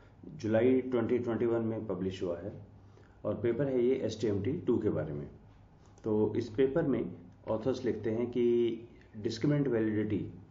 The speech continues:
को हम define करते हैं the degree to which two measures designed to measure the similar things but conceptually different,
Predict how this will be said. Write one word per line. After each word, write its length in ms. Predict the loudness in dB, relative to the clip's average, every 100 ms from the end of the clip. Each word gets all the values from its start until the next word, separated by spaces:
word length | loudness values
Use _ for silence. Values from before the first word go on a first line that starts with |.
| -20 -4
को 140 | -2
हम 200 | 2 2
define 380 | 2 2 0 0
करते 260 | 0 -2 -2
हैं 260 | -2 -2
the 120 | 0 0
degree 380 | 0 2 2 0 -4 -14 -20 -16 -2
to 100 | 4
which 260 | 4 2 -4 -12 2
two 140 | 4 6
measures 400 | 6 4 2 -2 -6 -12 -18 -20 -20 -10 -4
designed 360 | 2 4 4
to 100 | 4
measure 360 | 4 2 4 2 2
the 120 | 0 2
similar 280 | 2 4 2 2
things 260 | -2 -4 -10 -4
but 140 | -4 -2
conceptually 480 | -2 0 -2 0 2 2
different, 420 | 0 -4 -4 -6